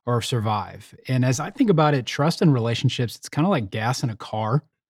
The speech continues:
You know, when it's full, you can go a long way, but when it's empty, you're stopped and you're going nowhere. And when you trust somebody, it means that you feel safe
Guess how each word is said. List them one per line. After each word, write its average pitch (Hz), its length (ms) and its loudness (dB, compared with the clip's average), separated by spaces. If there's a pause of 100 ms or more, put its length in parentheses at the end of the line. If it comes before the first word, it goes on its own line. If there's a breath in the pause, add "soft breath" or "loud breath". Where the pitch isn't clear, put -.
(280)
You 123 80 2
know, 120 80 4
when 120 100 4
it's 113 100 -2
full, 170 460 4
you 139 120 2
can 135 80 4
go 127 140 2
a 113 40 0
long 123 480 4
way, 104 400 -2
but 120 160 -2
when 117 420 -2
it's 107 180 -4
empty, 143 280 4
you're 123 260 2
stopped - 600 -2 (520)
and 120 80 4
you're 120 80 4
going 113 300 4
nowhere. 101 560 -6 (180)
And 120 240 2
when 123 80 6
you 123 80 4
trust 170 320 2
somebody, 123 380 -2
it 113 80 -4
means 135 320 4
that 123 160 0
you 110 100 -2
feel 107 220 -4
safe - 640 -4